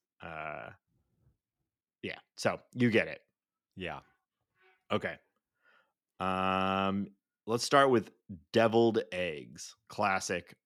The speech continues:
Speaker 1: Thanksgiving food.
Speaker 2: Is it? I don't like eggs. I'm not an
Speaker 1: I,
Speaker 2: eggs guy.
Speaker 1: I'm not a deviled eggs fan either, but a lot of people in my family like them, so they're always
Speaker 2: So,
Speaker 1: around it.
Speaker 2: I don't know if it's a good thing or a bad thing, but maybe that's part of the,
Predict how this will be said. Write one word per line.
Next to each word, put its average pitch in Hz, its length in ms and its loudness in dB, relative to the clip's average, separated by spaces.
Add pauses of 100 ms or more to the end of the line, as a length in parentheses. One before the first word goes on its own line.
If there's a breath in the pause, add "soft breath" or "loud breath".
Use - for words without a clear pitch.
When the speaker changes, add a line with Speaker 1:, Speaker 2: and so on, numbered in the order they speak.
(1000)
Speaker 1:
Thanksgiving 82 500 -12
food. 76 300 -18 (480)
Speaker 2:
Is 117 180 -6
it? 294 280 -6 (240)
I 143 80 -6
don't 240 160 -2
like 123 240 -2
eggs. 76 400 -10 (100)
I'm 127 100 -4
not 185 140 -2
an 139 80 -2
Speaker 1:
I, 117 140 4
Speaker 2:
eggs - 180 -8
guy. 80 260 -6
Speaker 1:
I'm 160 160 8
not 185 180 10
a 165 40 8
deviled 143 320 6
eggs 131 240 2
fan 123 320 0
either, 113 320 2
but 110 140 2
a 101 40 4
lot 104 220 4
of 95 60 -4
people 98 320 0
in 92 80 0
my 90 120 -6
family 90 340 -6
like 85 200 -8
them, 90 140 -12
so 92 100 -10
they're 92 160 -4
always 87 260 -8
Speaker 2:
So, 151 120 -4
Speaker 1:
around 143 220 -12
it. 67 180 -12
Speaker 2:
I 135 100 -2
don't 175 160 -2
know 165 220 0
if 151 100 -2
it's 131 160 -4
a 110 60 0
good 120 400 -2
thing 165 240 -2
or 113 140 -2
a 90 40 -6
bad 98 320 -4
thing, 69 300 -18 (320)
but 113 100 0
maybe 135 240 4
that's 123 260 4
part 107 260 2
of 95 120 -2
the, 92 420 0